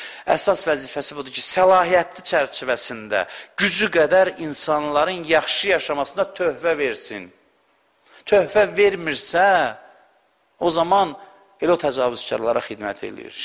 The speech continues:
Şəhidlərin yoluna zid gedir. Bir nəfər gətirdilər İmam Baqir əleyhissalamın yanına, dedilər ki,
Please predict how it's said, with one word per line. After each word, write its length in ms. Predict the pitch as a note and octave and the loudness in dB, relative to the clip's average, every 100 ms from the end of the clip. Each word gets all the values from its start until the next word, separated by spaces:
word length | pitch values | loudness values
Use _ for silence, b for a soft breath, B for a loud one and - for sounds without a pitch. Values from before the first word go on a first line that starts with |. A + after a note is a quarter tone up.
| - | -2
Şəhidlərin 580 | A#2+ A2 - A2+ C3+ A#2 | -2 -2 0 -2 -2 -4
yoluna 320 | A2+ G#2 A2+ | -2 -2 -2
zid 320 | B2 G#2 A#2+ G#2+ | -4 -2 -4 -6
gedir. 400 | F#2 F2 D#2 - - _ _ _ _ _ _ b b b b b b b b b b b _ _ _ - | -6 -6 -6 -14 -18 _ _ _ _ _ _ b b b b b b b b b b b _ _ _ -10
Bir 160 | D#3+ D#3+ | -6 -4
nəfər 300 | D3 D3+ D3+ | -2 -2 -2
gətirdilər 480 | D3 - C#3+ D3 C#3 | -4 -6 -4 -4 -2
İmam 240 | C#3+ C3+ | -4 0
Baqir 300 | C3+ C3 C#3 | 0 0 -2
əleyhissalamın 540 | B2+ B2 - B2+ B2+ B2+ | -2 -4 -2 0 -2 -4
yanına, 240 | B2 C#3 | -4 -6
dedilər 380 | C3 B2 C3+ C3 | -10 -6 -4 -4
ki, 220 | - D#3 | -4 -6